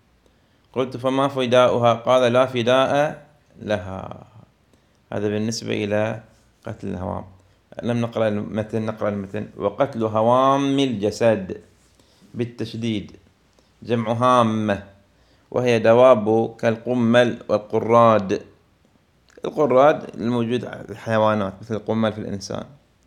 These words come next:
وفي إلحاق البرغوث بها قولان، أجودهما العدم،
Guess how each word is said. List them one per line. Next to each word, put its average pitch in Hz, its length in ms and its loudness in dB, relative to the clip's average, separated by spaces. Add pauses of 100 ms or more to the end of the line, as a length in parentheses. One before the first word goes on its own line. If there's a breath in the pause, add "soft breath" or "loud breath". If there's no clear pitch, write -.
(420 soft breath)
وفي 123 320 -2
إلحاق 139 320 0
البرغوث 120 640 2
بها 127 320 0
قولان، 113 680 2
أجودهما 117 680 0
العدم، 104 540 0